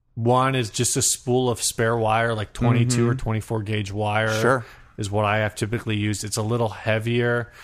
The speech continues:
Speaker 1: You could probably get away with, like, twenty-eight if you're, if that's what you wanna use. Um, and these are things I've used for, like, pedal building. The other thing is sh-, uh, heat shrink wrap.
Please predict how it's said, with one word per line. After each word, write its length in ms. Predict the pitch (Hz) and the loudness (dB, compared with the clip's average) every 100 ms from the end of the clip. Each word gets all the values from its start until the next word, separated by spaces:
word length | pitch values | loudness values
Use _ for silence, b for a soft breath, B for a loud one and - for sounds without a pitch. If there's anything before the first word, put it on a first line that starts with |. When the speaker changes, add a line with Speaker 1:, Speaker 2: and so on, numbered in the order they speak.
| B B B _ | B B B _
Speaker 1:
You 80 | 117 | -4
could 100 | 113 | -2
probably 260 | 113 113 110 | 0 0 0
get 140 | 113 | 0
away 200 | 107 107 | 0 -2
with, 140 | 104 | -2
like, 140 | 101 - | -4 -6
twenty-eight 800 | - 104 101 101 95 104 113 - _ _ - | -4 -2 0 0 0 0 -2 -8 _ _ -12
if 220 | 95 - | -10 -6
you're, 500 | 101 98 95 98 - _ _ _ | -4 -4 -4 -6 -10 _ _ _
if 220 | 113 _ | -18 _
that's 220 | - 95 - | -8 -6 -6
what 180 | 98 | -8
you 80 | 107 | -6
wanna 200 | 98 98 | -4 -4
use. 560 | 98 101 104 104 101 - b b b b _ _ - | -4 -2 -2 -2 -4 -8 b b b b _ _ -6
Um, 460 | 95 92 92 92 - _ _ _ _ _ _ _ _ _ | -2 -2 -4 -6 -12 _ _ _ _ _ _ _ _ _
and 160 | 120 113 | -2 0
these 200 | 131 131 | 0 2
are 80 | 143 | 2
things 280 | 139 127 117 | 2 0 2
I've 180 | 110 | 0
used 180 | 107 110 | 0 -2
for, 120 | - | -2
like, 140 | 101 - | -6 -4
pedal 180 | 113 117 | -2 -2
building. 560 | 107 123 123 131 131 - B B B - | 0 0 0 -2 -4 -8 B B B -2
The 120 | 113 | 2
other 200 | 120 160 | 2 0
thing 380 | - 170 160 156 | 0 0 0 -2
is 160 | 113 | -4
sh-, 260 | - - - | -4 -8 -4
uh, 160 | 127 107 | -2 -2
heat 340 | - 147 160 | -2 -2 -2
shrink 340 | - 110 98 - | -2 -2 -2 -2
wrap. 360 | 95 92 - | -4 -4 -10